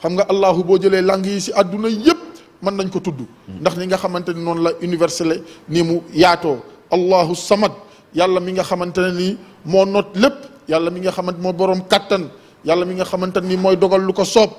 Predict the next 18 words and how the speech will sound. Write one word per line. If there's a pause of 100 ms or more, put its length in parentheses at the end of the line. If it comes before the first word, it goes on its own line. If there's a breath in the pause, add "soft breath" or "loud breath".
(280 loud breath)
Yàlla
mi
nga
xamante
ni
moom
rek,
moom
subhanahu
wa
taala (260 loud breath)
moo
yor
yëf
yi
di
ko
doxal,